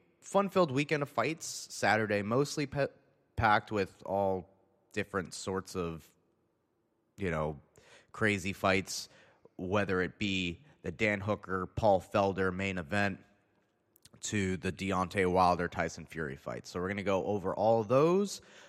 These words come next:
as well as talk a little bit about what's coming up this week, um, dive a little bit into what's going on in M M A, the M M A world. Um,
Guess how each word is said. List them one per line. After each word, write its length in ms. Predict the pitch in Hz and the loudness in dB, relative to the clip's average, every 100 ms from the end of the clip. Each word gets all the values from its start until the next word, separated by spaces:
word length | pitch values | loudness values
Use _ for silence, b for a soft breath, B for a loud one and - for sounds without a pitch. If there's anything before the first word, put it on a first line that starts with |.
| B | B
as 260 | 113 113 95 | -2 -2 0
well 400 | 113 117 117 104 | 2 4 4 2
as 420 | 101 101 101 98 - | 0 0 0 -4 -2
talk 240 | 110 101 | 0 0
a 20 | |
little 180 | 104 104 | -2 -2
bit 120 | 101 | -2
about 200 | 98 95 | -2 -2
what's 140 | 90 - | -4 -8
coming 180 | 101 | -6
up 120 | 90 - | -6 -6
this 260 | 98 - | -8 -6
week, 380 | 104 101 98 - B B - | -4 -4 -4 -12 B B -6
um, 360 | 92 87 87 - | -2 -2 -4 -2
dive 240 | 110 110 | 0 0
a 20 | |
little 180 | 113 120 | 0 0
bit 100 | 123 | 0
into 160 | 117 139 | -2 -6
what's 140 | 117 | -6
going 240 | - 117 85 | -2 -2 -2
on 320 | 85 107 127 | 0 2 2
in 100 | 131 | 0
M 180 | 131 135 | 0 0
M 100 | 131 | 0
A, 260 | 131 123 - _ _ - | 0 -2 -6 _ _ -6
the 120 | 113 | -2
M 120 | 120 120 | 0 0
M 100 | 120 | 0
A 100 | 120 | 0
world. 440 | 113 123 120 120 B B B _ - | 2 2 2 0 B B B _ -6
Um, 460 | 92 92 92 92 | -2 0 0 -4